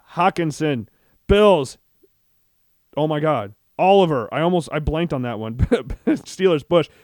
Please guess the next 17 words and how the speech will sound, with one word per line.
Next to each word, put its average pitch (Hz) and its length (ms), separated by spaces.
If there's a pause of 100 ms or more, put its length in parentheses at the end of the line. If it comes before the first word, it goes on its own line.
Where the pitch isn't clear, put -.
(360)
Twenty 233 200
eighteen, 226 540
Mayfield. 202 600
We 139 40
kinda 185 200
went 196 120
over 202 140
this 202 160
one 196 160
too. 208 260
Barkley. 185 720 (2750)
Darnold. 185 680 (1120)
Cleveland 175 300
again. 185 320
Ward. 170 580 (280)
Chubb. 180 760 (840)
Nelson. 143 720